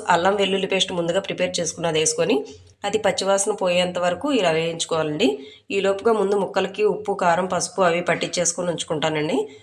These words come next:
ఇదిగోండి ఇలా వేసేసిన తర్వాత మొత్తం అన్నీ మిక్స్ చేసుకొని ఒక టెన్ or ఫిఫ్టీన్ మినిట్స్ ఇలా పక్కన పెట్టేసుకుంటే టేస్ట్ అయితే బాగుంటుందన్నమాట. అందుకని ఇలా ప్రిపేర్ చేసేసుకుంటున్నానండి.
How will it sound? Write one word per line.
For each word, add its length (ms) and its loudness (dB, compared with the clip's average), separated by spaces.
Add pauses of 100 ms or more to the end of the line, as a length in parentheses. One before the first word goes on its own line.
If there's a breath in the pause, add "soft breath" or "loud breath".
(180 loud breath)
ఇదిగోండి 360 -2
ఇలా 220 0
వేసేసిన 460 -2
తర్వాత 260 -2
మొత్తం 340 -2
అన్నీ 220 0
మిక్స్ 240 0
చేసుకొని 380 -2
ఒక 300 0
టెన్ 280 -2
or 120 2
ఫిఫ్టీన్ 360 -6
మినిట్స్ 280 0
ఇలా 200 -2
పక్కన 300 -2
పెట్టేసుకుంటే 600 0 (480 loud breath)
టేస్ట్ 300 -6
అయితే 180 0
బాగుంటుందన్నమాట. 720 0 (240)
అందుకని 360 0
ఇలా 120 2
ప్రిపేర్ 320 0
చేసేసుకుంటున్నానండి. 800 -2